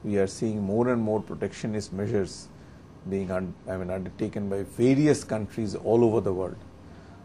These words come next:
So obviously, you know, the so-called laissez-faire economy has become a completely utopic idea. The globalization, liberalization, which were the order of the day earlier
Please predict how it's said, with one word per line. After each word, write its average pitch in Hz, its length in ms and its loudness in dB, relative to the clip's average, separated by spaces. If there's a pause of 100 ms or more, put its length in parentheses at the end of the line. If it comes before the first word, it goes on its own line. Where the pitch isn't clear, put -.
So - 260 -2
obviously, 123 760 2 (720)
you 117 80 0
know, 98 260 2 (280)
the 95 420 0
so-called 110 680 0
laissez-faire 117 880 4 (460)
economy 117 500 0
has 107 220 2
become 107 360 -2
a 101 80 -2
completely 104 640 -2
utopic 127 540 4
idea. 101 400 2 (600)
The 98 120 -2
globalization, 113 960 6
liberalization, 107 960 2
which 101 200 -4
were 107 200 4
the 98 160 2
order 107 280 4
of 107 140 4
the 104 140 2
day 104 180 0 (100)
earlier 120 460 4